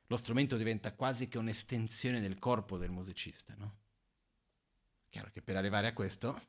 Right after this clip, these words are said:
ci vuole esperienza. Però è molto importante questo terzo passaggio della, dell'applicare quella conoscenza.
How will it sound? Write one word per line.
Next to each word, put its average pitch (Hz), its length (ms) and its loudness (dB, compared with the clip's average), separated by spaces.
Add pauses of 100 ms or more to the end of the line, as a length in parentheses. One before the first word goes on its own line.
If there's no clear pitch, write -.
(1300)
ci - 140 -10
vuole 90 200 -6
esperienza. 101 600 -2 (1040)
Però 139 380 4 (2250)
è - 80 -4
molto 196 260 2
importante 147 560 0
questo 131 300 -2
terzo - 360 -2
passaggio 95 600 -4
della, 101 300 -4 (140)
dell'applicare 123 1120 -2
quella 104 260 -2
conoscenza. 95 680 -6